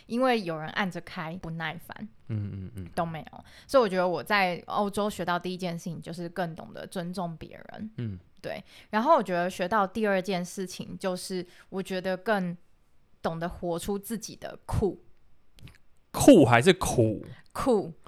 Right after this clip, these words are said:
Speaker 1: cool。
Speaker 2: 哦。
Speaker 1: C O O L的那个酷。
Speaker 2: 我觉得你在台湾的时候已经活得很酷了，
Speaker 1: <laughs>
Speaker 2: 你还可以多酷。
Speaker 1: 对，因为我有朋友密我说，“没有，你本来就已经是一个很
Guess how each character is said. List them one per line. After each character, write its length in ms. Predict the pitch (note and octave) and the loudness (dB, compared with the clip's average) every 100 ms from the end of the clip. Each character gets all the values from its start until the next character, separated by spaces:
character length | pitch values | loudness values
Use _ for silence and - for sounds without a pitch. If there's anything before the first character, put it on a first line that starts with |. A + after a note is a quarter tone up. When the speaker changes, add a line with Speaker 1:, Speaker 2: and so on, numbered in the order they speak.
| - | -18
Speaker 1:
cool。 560 | - - F#4 B3 B2+ - - | -4 4 6 8 6 2 -6
Speaker 2:
哦。 220 | - A#3 | 2 6
Speaker 1:
C 120 | D4+ | 6
O 200 | D#4 C#4+ | 6 6
O 300 | C#4+ C#4 C#4+ - | 6 6 2 2
L 320 | A3+ F#3 - | 2 2 -2
的 140 | - - | -12 -12
那 80 | F3+ | 0
个 100 | - | 8
酷。 60 | |
Speaker 2:
我 40 | E3+ | 10
觉 120 | G3+ | 12
得 60 | G3 | 10
你 60 | |
在 120 | D3 | 10
台 140 | D#3+ C#3 | 10 10
湾 120 | D3 | 10
的 60 | C#3 | 8
时 40 | |
候 60 | C3 | 6
已 40 | |
经 100 | C#3 | 6
活 120 | B2 | 8
得 60 | A2+ | 6
很 100 | G2 | 6
酷 380 | - - C3+ G#2 | 2 8 8 8
了， 140 | F2+ - D4 | 4 -2 0
Speaker 1:
<laughs> 260 | E4+ - D3 | 0 -2 0
Speaker 2:
你 140 | C#3+ | 4
还 120 | A#2+ | 8
可 120 | C#3 F3+ | 10 10
以 100 | E3+ - - | 6 0 4
多 180 | B2+ C3 | 6 6
酷。 520 | - C3+ D#3 C3+ G2+ - - - - E5 C#5+ G#4+ | 6 8 10 10 6 -6 -18 -12 -8 -6 -6 -6
Speaker 1:
对， 160 | - D4+ | 4 6
因 80 | B3 | 6
为 260 | F#4 A4+ | 6 6
我 100 | F4 | 8
有 140 | D4 G#3 | 10 8
朋 140 | B3 | 6
友 60 | G#3+ | 2
密 180 | B3 A3+ | 2 0
我 120 | F3 | -2
说 200 | - A3+ | -2 -2
，“没 140 | B3 | 0
有， 200 | D4 D#4+ | 2 2
你 120 | A3 C4 | 0 -2
本 160 | F#3+ | -6
来 60 | D#3+ | -4
就 120 | A3+ | -4
已 60 | G3+ | -4
经 160 | G#3 | -4
是 120 | G3+ | -6
一 40 | G#3+ | -6
个 80 | |
很 100 | G3 | -6